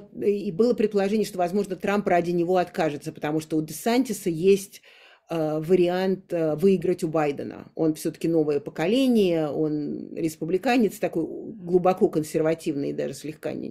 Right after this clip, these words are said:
уже в такую ненормальную сторону. У него есть шансы выиграть у Байдена.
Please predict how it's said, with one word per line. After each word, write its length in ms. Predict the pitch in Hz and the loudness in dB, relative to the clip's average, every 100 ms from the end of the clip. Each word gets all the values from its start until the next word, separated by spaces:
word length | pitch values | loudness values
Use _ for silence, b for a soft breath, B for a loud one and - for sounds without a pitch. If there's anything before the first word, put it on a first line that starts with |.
| - - | -10 -10
уже 280 | 151 - | -10 -10
в 100 | - - | -12 -12
такую 260 | - 151 | -10 -6
ненормальную 600 | 151 170 165 151 143 147 | -2 -2 -2 -4 -4 -6
сторону. 520 | 151 175 156 151 151 B B B B - | -4 0 2 0 -4 B B B B -2
У 80 | 180 | 4
него 240 | 196 269 | 6 6
есть 260 | 247 202 - | 4 2 0
шансы 400 | 202 220 220 185 | 0 0 0 0
выиграть 640 | 170 185 175 180 170 - _ _ _ _ | 4 2 2 0 -2 -10 _ _ _ _
у 220 | 175 170 | -2 0
Байдена. 640 | 165 175 156 143 139 107 | 2 4 4 0 -6 -8